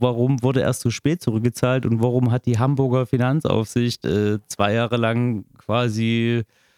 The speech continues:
die Sache ruhen gelassen? Warum hat die nicht gesagt, hier, gib die Kohle zurück? Warum, warum haben die gesagt, "Hm, okay, ist jetzt halt erstmal so"? Und genau in dieser Zeit war halt, äh,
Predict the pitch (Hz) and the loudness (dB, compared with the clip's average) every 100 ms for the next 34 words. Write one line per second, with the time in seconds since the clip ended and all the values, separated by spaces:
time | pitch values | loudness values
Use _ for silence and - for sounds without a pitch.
0 | _ _ _ 123 110 127 120 104 151 220 | _ _ _ -4 0 0 0 0 0 0
1 | 190 107 104 104 104 113 110 107 117 120 | 2 2 2 0 0 2 0 0 0 -2
2 | 110 113 98 107 113 - _ _ _ _ | -2 -2 0 -2 -4 -10 _ _ _ _
3 | _ _ _ - 123 107 - - 113 - | _ _ _ -6 -4 -2 -4 -4 -6 -4
4 | 175 240 - 107 101 101 110 113 117 - | -2 -4 -4 -6 -6 -4 -4 -2 -2 -6
5 | 107 101 104 104 120 113 110 123 175 220 | -12 -6 -2 0 -2 -6 -10 -14 -8 -6
6 | 240 226 185 196 196 175 - _ _ - | -6 -8 -8 -10 -10 -14 -20 _ _ -20
7 | 147 - - 175 - 165 165 - 160 160 | -20 -20 -8 -8 -2 0 0 -2 -2 0
8 | 160 160 _ _ _ _ 131 135 131 151 | 0 -2 _ _ _ _ -4 -2 0 0
9 | 147 151 156 - 123 120 156 107 120 127 | 0 0 -2 0 0 0 0 0 0 2
10 | 135 131 62 113 113 113 | 0 0 0 0 0 0